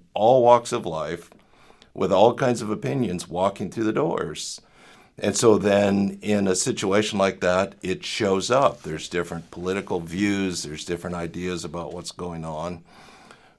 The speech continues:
But to realize unity isn't uniformity. We don't have to all agree on all these things, but must agree that Jesus is ultimately the hope of the world, and we come together unified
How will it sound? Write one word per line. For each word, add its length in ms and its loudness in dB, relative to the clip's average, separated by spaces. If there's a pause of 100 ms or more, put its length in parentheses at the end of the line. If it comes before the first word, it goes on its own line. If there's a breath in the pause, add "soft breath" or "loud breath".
(140)
But 320 2
to 100 2
realize 800 8
unity 720 0
isn't 400 -4
uniformity. 800 -2
We 160 -4
don't 240 -2
have 320 -4
to 100 -8
all 340 2
agree 420 -4
on 120 -4
all 160 -6
these 320 -10
things, 460 -10 (540 soft breath)
but 260 -8 (160)
must 640 4
agree 580 -10 (300)
that 200 -6
Jesus 520 -2
is 180 -2 (100)
ultimately 600 -6
the 120 -4
hope 280 -6
of 60 -8
the 60 -6
world, 480 -4 (600 soft breath)
and 120 0
we 140 -2
come 480 4
together 760 0
unified 1040 -4